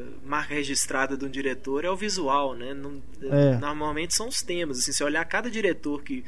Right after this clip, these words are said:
Speaker 1: que você curte, o que, o que repete dele não é o, o visual, ah, porque ele faz cenas assim, assim, assado. Não, é os temas que ele, que ele gosta de abordar. É aquilo ali que sempre acaba atraindo os diretores pra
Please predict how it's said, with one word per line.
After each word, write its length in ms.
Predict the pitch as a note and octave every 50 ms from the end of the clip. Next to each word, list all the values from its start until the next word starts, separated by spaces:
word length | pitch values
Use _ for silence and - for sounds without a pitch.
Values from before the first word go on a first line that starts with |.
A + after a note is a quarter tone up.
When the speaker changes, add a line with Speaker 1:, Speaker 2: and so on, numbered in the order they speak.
| - - - - - - - -
Speaker 1:
que 80 | -
você 320 | C3+ C3+ C#3 C#3 - C3 -
curte, 680 | - - F3 G3 C4+ D4+ - - - - A#2+ G2+ - - - - - - - - - -
o 60 | -
que, 840 | - - E3 E3 E3+ E3+ E3 D#3 D3+ C#3+ C3+ C3+ C3 C3 C3 B2+ A2 - - - -
o 40 | -
que 120 | - D#3
repete 540 | C#3+ E3+ F3+ F3 - E3+ D#3+ E3 D#3+ - C#3+
dele 280 | C3+ D3 E3+ G3 A3 A#3
não 180 | A3+ G3 F3
é 160 | F3+ A3+ D4+
o, 500 | E4+ C#4+ G3+ D#3+ C#3 B2+ A#2 A2 G#2+ A#2+
o 20 | C3+
visual, 580 | A#2+ B2 C3+ C3 A#2 B2 C3+ B2+ A#2+ A#2+ A#2
ah, 140 | B2 D3 D3
porque 200 | - C#3+ - - D3
ele 60 | C#3
faz 200 | - - D3 -
cenas 320 | - - D3 C#3+ C3+ B2 C3+
assim, 240 | B2 - - C#3+ C3+
assim, 140 | A#2+ - B2+
assado. 240 | A#2+ B2 A2+ C#3
Não, 260 | F#3+ B3+ C4+ D4 D4 F3
é 120 | C3+ C#3
os 240 | C3+ - - - -
temas 380 | - F#3 A3+ D4 E4 D4+ -
que 100 | - -
ele, 260 | G3 F#3 E3+ D#3 D3 - - - - - - - - - - - - -
que 140 | - - D3
ele 160 | C#3+ C#3+ C#3+
gosta 400 | C#3 C#3+ D3 C3+ C#3 C3+ - C#3+
de 100 | C3 C#3
abordar. 440 | C3+ B2+ C3+ B2 A#2+ B2+ B2 B2 A2
É 40 | A2+
aquilo 280 | A2 A2 - F#3+ G#3+ A3+
ali 120 | G#3 A#3+
que 80 | B3 -
sempre 340 | - A#3+ A#3+ C4 - C4+
acaba 340 | C#4+ C#4 C4+ - B3+ A#3 B3
atraindo 440 | B3 B3 - C#4 B3+ G#3 F#3+ F#3+ F3+
os 60 | D#3+
diretores 480 | D3 D3 C#3 C3 - - B2 - - -
pra 120 | - B2